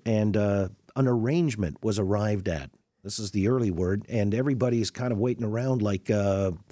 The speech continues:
you know, <laughs> the, the holy smoke to come out of the, uh, vestibule there for the Pope, you know, uh, what's its signal here?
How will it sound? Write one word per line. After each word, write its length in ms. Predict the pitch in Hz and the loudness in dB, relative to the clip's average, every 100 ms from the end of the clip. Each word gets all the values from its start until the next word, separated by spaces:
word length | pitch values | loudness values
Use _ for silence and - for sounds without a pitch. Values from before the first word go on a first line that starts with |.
| - - | -14 -2
you 100 | 110 | -2
know, 80 | - - - - | -2 -16 -20 -16
<laughs> 340 | - - - | -16 -16 -8
the, 160 | 139 127 - | -4 -4 0
the 120 | 156 | 2
holy 280 | 151 165 135 | 2 2 0
smoke 380 | - 151 151 - | 0 0 0 -2
to 100 | 131 | 0
come 200 | 151 143 | 0 2
out 140 | 147 | 2
of 120 | 131 | 2
the, 180 | 131 123 | 2 2
uh, 80 | 113 | 2
vestibule 640 | 123 143 - 123 131 127 | 0 0 0 2 2 4
there 180 | 127 127 | 2 2
for 140 | - | 2
the 100 | 110 | 0
Pope, 340 | 101 - 117 110 | 2 2 2 2
you 100 | 107 | 2
know, 220 | 131 127 | 2 2
uh, 200 | 123 120 | 2 2
what's 260 | 127 156 | 2 2
its 140 | 156 - | 0 2
signal 300 | 165 139 117 | 2 2 2
here? 260 | 113 107 | 2 2